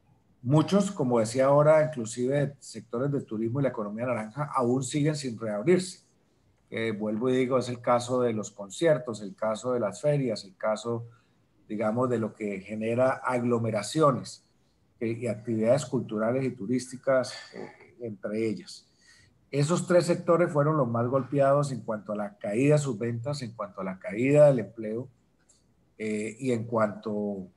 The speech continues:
por supuesto, a, a, al deterioro empresarial que se vivió. Ahora, dentro del propio comercio, hay sectores muy golpeados, como es el clúster de la moda,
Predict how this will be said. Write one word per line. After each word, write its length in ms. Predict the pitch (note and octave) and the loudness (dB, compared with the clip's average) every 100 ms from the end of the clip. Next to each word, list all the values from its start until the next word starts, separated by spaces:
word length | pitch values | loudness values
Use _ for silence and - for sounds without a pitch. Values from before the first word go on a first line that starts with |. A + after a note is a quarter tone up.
| _ | _
por 120 | A#2 | -10
supuesto, 720 | A2 A2 F#2+ A2 A2+ C3+ C3+ | -8 -10 -8 -8 -8 0 2
a, 320 | B2+ G#2 F#2+ F2+ | 2 0 -8 -10
a, 40 | - - - _ - | -10 -12 -16 _ -10
al 160 | A2+ A2+ | -6 -4
deterioro 500 | A#2 A#2 A2 B2+ C#3 | -4 -4 0 2 0
empresarial 560 | C#3+ A#2+ A2+ G#2 G#2+ | -2 -4 -4 -6 -6
que 100 | G#2+ | -6
se 180 | B2 A2 | -6 -6
vivió. 320 | F#2+ F#2+ F#2+ - _ _ _ _ _ _ | -4 -4 -6 -10 _ _ _ _ _ _
Ahora, 340 | - C#3+ D3+ B2+ | 6 8 8 6
dentro 420 | B2+ A#2 C3+ C3 | 2 0 2 4
del 240 | A#2+ G#2+ - - _ - | 2 0 -10 -20 _ 2
propio 400 | F3+ A3+ A3 A3 | 4 4 2 0
comercio, 480 | E3+ D3+ C#3+ - - _ _ _ - | 2 2 0 -4 -16 _ _ _ -12
hay 160 | C3 B2+ | -4 -2
sectores 460 | C#3+ D3 D#3+ D3 D3+ | -2 -2 0 2 2
muy 220 | E3 D3 | 2 2
golpeados, 720 | C#3+ C#3+ C3 A2 A#2+ D3 - - | 0 -2 -2 -2 -2 -4 -10 -10
como 380 | G#2+ G2+ F#2+ G2+ | -8 -6 -8 -8
es 120 | G2+ | -8
el 160 | B2+ | -8
clúster 420 | - C#3 B2+ C#3+ B2+ | -2 -2 -2 -4 -2
de 120 | A#2+ | -2
la 100 | G2+ | -4
moda, 400 | F#2+ G2+ D3 | -6 -6 -8